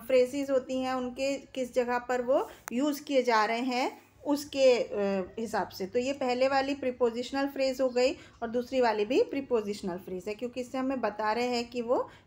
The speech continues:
कहाँ पर मिली। इसी तरह से बाकी के फ्रेज के भी हम टाइप पहचान सकते हैं।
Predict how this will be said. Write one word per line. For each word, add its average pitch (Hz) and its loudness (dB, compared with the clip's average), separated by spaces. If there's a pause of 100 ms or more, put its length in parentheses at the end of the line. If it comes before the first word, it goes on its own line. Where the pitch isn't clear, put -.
कहाँ 247 2
पर 240 0
मिली। 226 -2 (520)
इसी 254 -4
तरह 294 4
से 302 -2
बाकी 254 -2
के 285 -6
फ्रेज 269 -2
के 277 -6
भी 277 -2
हम 277 0
टाइप 254 -4
पहचान 262 -4
सकते 262 -6
हैं। 285 -4